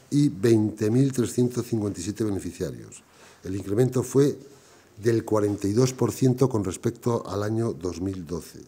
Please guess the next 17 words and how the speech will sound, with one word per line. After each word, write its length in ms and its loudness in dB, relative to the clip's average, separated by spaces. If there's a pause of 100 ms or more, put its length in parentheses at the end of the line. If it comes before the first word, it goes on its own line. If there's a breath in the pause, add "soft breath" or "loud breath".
(3000 loud breath)
Y 100 -4
el 100 0
presupuesto, 760 4
lógicamente, 520 0
ascendió 760 2
el 160 -2
pasado 420 0
año 380 0
a 200 -2
cuarenta 520 -4
y 80 -4
seis 420 -2
coma 280 -2
seiscientos 600 -6
millones 380 -2
de 80 -4
euros, 400 -6